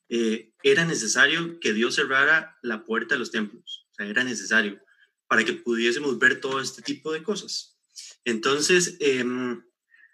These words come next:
a ver, yo lo veo, eh, todo esto yo lo veo como, como si fuese una ola y nosotros fuésemos surfistas.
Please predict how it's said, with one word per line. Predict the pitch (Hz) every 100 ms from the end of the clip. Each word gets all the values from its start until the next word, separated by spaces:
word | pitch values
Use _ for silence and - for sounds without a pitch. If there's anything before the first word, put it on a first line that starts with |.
| -
a | 131
ver, | 135
yo | 110
lo | 127 151
veo, | 165 170 170 170 - _ _ _ _ _ _ _ _ _ _ -
eh, | 120 113 113 110
todo | 135 156
esto | 151
yo | 147
lo |
veo | 147 151 170
como, | 127 117 -
como | 110
si | 110
fuese | 107 123 156
una | 156 143
ola | 143 165 175 180 170 _
y | - 123
nosotros | 110 120 147 -
fuésemos | - 120 143 120 104 - -
surfistas. | 104 127 127 - - - -